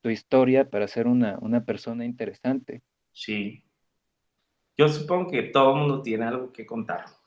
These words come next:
Speaker 2: ¿no? O algo que ocultar, ¿no? Y aunque no lo cuentes, pues ahí está, ¿no? Pero esta serie, esta serie de la que hablas, eh, eh, Cuando llega el verano, sin duda es una serie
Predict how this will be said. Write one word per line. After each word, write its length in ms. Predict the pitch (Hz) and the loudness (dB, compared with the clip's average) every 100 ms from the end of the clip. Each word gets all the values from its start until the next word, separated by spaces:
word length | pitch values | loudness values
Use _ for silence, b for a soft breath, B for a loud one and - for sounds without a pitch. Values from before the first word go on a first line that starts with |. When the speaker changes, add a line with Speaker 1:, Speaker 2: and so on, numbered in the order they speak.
| _ - | _ -8
Speaker 2:
¿no? 400 | 101 220 - _ _ - | -4 -4 -6 _ _ -2
O 120 | 107 107 | 6 8
algo 320 | 120 131 - | 8 6 -2
que 80 | 117 | -4
ocultar, 560 | - 104 98 98 - - _ _ - | -4 -6 -4 -4 -6 -10 _ _ -10
¿no? 340 | 104 - - _ _ _ _ | -6 -6 -10 _ _ _ _
Y 200 | 98 98 | -10 -4
aunque 260 | 98 98 92 | -4 -4 -4
no 160 | 92 101 | -2 -2
lo 220 | 104 - | -2 -2
cuentes, 760 | 101 98 101 92 - - _ _ _ _ _ | -2 -2 -4 -6 -8 -16 _ _ _ _ _
pues 380 | - 73 - _ _ _ | -20 -20 -20 _ _ _
ahí 240 | 90 98 | -10 -8
está, 420 | 101 - 104 - 87 | -6 -2 -2 -2 -6
¿no? 100 | 101 147 - B B B B _ | -4 -4 -8 B B B B _
Pero 840 | 117 117 120 120 120 117 113 - - _ _ _ _ _ - | 6 8 8 10 8 8 4 0 -10 _ _ _ _ _ 2
esta 440 | 156 160 180 123 | 2 6 4 4
serie, 600 | - - 135 135 143 - | 0 -4 0 2 0 -2
esta 240 | 139 - | -6 -4
serie 340 | 143 135 143 151 | -2 0 0 0
de 120 | 117 | -2
la 220 | 104 101 | -4 -6
que 80 | 98 | -2
hablas, 560 | 101 - - - - - | -2 0 -4 -6 -14 -12
eh, 480 | 95 95 90 95 _ | -8 -6 -8 -12 _
eh, 160 | - - | -20 -6
Cuando 280 | 107 104 104 | -4 -2 -4
llega 260 | 104 120 | -4 -4
el 100 | 131 | -4
verano, 640 | 113 107 110 135 - - _ | -2 0 0 0 -4 -8 _
sin 340 | - - 104 104 | -16 -10 -6 -4
duda 280 | 117 131 | -2 0
es 280 | 117 - - | -2 -4 -12
una 200 | 101 104 | -10 -10
serie 560 | - 107 113 110 - | -8 -6 -4 -4 -6